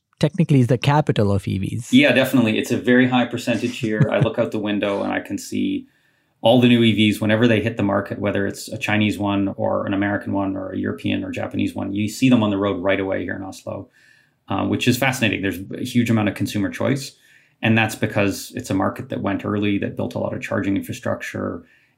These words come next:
Speaker 2: and where now sort of ninety percent of sales are, are already plugins. This market is kind of done, essentially. We're now just waiting for the fleet to turn over.
Speaker 1: China is by far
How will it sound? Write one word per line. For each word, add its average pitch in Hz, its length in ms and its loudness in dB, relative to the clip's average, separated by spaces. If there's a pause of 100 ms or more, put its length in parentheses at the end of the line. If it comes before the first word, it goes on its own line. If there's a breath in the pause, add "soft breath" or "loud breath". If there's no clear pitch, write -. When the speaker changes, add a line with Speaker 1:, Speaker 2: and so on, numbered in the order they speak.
Speaker 2:
and 98 160 0
where 98 140 2
now 95 480 0
sort 101 220 -6
of 95 60 0
ninety 95 360 0
percent - 320 -8
of 98 80 -8
sales - 460 -8
are, 101 200 -10
are 101 140 -4
already 98 220 -6
plugins. 101 680 -8
This - 180 0
market 101 280 0
is - 80 -8
kind 90 160 -8
of - 80 -12
done, 95 400 -8
essentially. - 520 -10
We're 104 160 -4
now 98 180 -2
just 98 200 -8
waiting 101 220 -6
for 98 100 -10
the 101 80 -10
fleet 113 240 -12
to - 80 -18
turn 101 220 -12
over. 101 240 -14 (400)
Speaker 1:
China 131 600 4 (280)
is 113 140 0
by 120 580 2 (280)
far 107 640 0